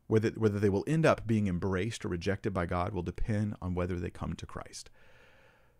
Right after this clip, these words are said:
So God loves us while we're in our sin, but he doesn't tolerate it, doesn't accept it.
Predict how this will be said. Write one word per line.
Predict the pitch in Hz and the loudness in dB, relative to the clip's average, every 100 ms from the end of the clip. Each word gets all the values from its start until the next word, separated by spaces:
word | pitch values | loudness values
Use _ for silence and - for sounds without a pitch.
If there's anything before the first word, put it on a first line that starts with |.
| - - - | -20 -20 -20
So | - 107 | -2 2
God | 101 113 | 4 4
loves | 104 143 151 | 4 2 2
us | 127 | 2
while | 117 | 4
we're | 107 | 4
in | 101 | 4
our | 95 | 2
sin, | 92 - 82 87 - - - - | -2 -6 -6 -8 -12 -20 -20 -6
but | 95 | -2
he | |
doesn't | 92 90 | -2 -4
tolerate | - 104 104 107 107 | -2 0 2 0 -2
it, | |
doesn't | - 85 76 | -4 -6 -6
accept | - - 98 - | -6 -2 -2 -2
it. | 98 | -4